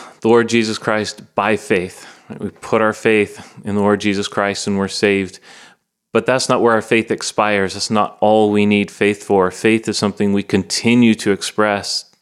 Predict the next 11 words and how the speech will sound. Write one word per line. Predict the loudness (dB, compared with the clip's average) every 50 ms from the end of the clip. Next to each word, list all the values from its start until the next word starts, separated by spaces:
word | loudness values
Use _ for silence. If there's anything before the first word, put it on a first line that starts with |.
| _ _ _
day | -4 -2 -2
by | 0 0 0 0
day, | 0 -2 -2 -2 -2
week | -2 -2 -4 -4 -2
by | -2 0
week, | 0 0 0 -2 -2 -4 -2
year | 0 2 2
by | 2 0 0 -2
year. | 0 0 0 2 0 0 -2 -4 -12 -18 -20 -20 -20 -20 -20 -20 -20 -20 -16 -8
And, | -4 -2 0 2 2 2 2 0 -2 -6 -12 -20 -12 -8
um, | -4 -2 0 0 0 0 0 -2 -4 -4 -6 -8